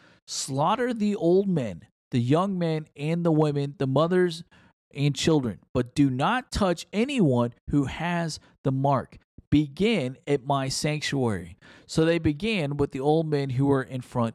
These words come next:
of the temple. Now, something else to mention here, a lot of people, uh, don't realize just how fierce God is. And in fact, this is the Lord. He's talking about, uh, this is where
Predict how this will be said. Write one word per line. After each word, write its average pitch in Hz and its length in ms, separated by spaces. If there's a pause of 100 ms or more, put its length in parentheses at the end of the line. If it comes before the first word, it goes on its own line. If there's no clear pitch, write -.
of 113 140
the 120 80
temple. - 540 (260)
Now, 135 120
something 196 380
else 190 180
to 156 100
mention 160 380
here, 131 200
a 135 80
lot 175 160
of 175 80
people, 123 500 (500)
uh, 135 260
don't 156 420
realize 156 720 (260)
just 233 300
how 202 240
fierce - 920 (380)
God 170 320
is. 190 320
And 151 220
in 160 100
fact, 196 300
this 254 240
is 170 220
the 175 120
Lord. 202 320
He's 160 160
talking 165 240
about, 165 340 (760)
uh, 151 500 (480)
this 208 300
is 180 120
where 170 380